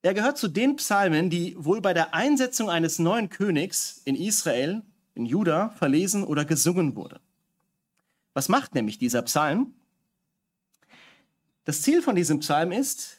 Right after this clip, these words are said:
dass dem König, dem damaligen König und dem Volk Gottes damals, das vielleicht bedroht war, das klein war, das sich vielleicht machtlos gefühlt hat,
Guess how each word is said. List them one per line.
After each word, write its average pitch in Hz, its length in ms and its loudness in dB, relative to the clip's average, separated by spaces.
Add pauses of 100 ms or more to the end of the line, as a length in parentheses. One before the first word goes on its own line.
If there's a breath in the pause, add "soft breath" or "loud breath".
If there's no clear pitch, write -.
dass 147 220 -2
dem 135 260 2
König, 254 640 0
dem 117 120 -6
damaligen 143 500 -2
König 170 340 0
und 131 140 -2
dem 123 100 -2
Volk 135 240 0
Gottes 170 300 -4
damals, 123 560 -6
das - 240 -12
vielleicht 277 480 -6
bedroht 165 500 -2
war, 247 160 2
das 147 340 -2
klein 214 540 2
war, 220 160 2
das 165 340 -2
sich - 200 -8
vielleicht 127 280 -6
machtlos 147 540 -2
gefühlt 147 400 -4
hat, - 220 -2